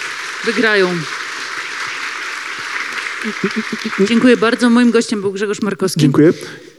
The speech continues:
Speaker 2: E, proszę państwa, teraz poprosimy do nas naszych rozmówców, ale ja bym chciał jeszcze jedną rzecz zrobić. Ten, mamy tutaj plakat wyborczy, to jest prawdziwy baner.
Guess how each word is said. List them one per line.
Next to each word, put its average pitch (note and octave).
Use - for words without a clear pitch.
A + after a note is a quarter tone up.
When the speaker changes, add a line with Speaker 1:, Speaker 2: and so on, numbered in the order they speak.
Speaker 2:
E, D3+
proszę D3
państwa, F#3+
teraz F#3+
poprosimy E3+
do E3
nas D#3+
naszych D3
rozmówców, D3+
ale C3
ja D3+
bym D#3+
chciał E3
jeszcze D#3
jedną D3
rzecz C#3+
zrobić. C3+
Ten, D3
mamy D#3+
tutaj A3
plakat C3
wyborczy, B2
to C#3
jest C3
prawdziwy D3
baner. B2+